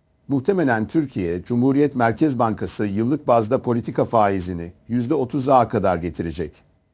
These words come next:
Merkez Bankası faiz indirdikten sonra dolar tarafında bir atak olacak mı? Döviz kurları tekrar yükselecek mi diye bir beklenti de vardı.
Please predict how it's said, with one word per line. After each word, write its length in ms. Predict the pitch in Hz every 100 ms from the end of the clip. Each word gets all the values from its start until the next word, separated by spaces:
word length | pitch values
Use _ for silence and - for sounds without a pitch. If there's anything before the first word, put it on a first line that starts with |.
| _
Merkez 460 | 113 131 135 202 160
Bankası 500 | 147 143 131 110 131
faiz 460 | - 113 110 131 123
indirdikten 600 | 120 117 110 - 147 147
sonra 480 | - 98 76 73 - _ _ _
dolar 320 | 113 120 160 156
tarafında 520 | 131 117 117 113 117
bir 240 | 123 -
atak 260 | 120 143 123
olacak 440 | 95 87 90 76
mı? 160 | 82 71 _ _ _ _ 110
Döviz 280 | 123 185 151
kurları 500 | - 107 90 87 87 -
tekrar 400 | 170 - 151 131
yükselecek 640 | 120 - 127 123 151 -
mi 140 | 120
diye 200 | 98 123
bir 140 | 131 120
beklenti 500 | 113 - 113 98 101
de 120 | 90
vardı. 400 | 82 78 71 71